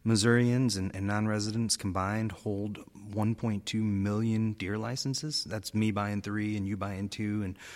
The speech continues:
but collectively, not only is it just so important traditionally, but another huge economic driver, which is something that, that drove me crazy when we were talking about that captive deer issue. A lot of legislators wanted to bring up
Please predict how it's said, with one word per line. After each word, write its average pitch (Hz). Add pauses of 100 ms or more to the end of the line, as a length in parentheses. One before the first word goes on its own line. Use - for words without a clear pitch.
(160)
but 117
collectively, 101
not 135
only 160
is 104
it 101
just -
so 139
important 107
traditionally, 113 (360)
but - (180)
another 131
huge 135
economic 98
driver, 104 (120)
which 127
is 120
something 165
that, 113 (260)
that 113
drove 120
me 110
crazy 127
when 95
we 104
were 98
talking 120
about 98
that 98
captive 107
deer 110
issue. 92 (380)
A 104
lot 113
of 101
legislators 104
wanted 101
to 90
bring 104
up 104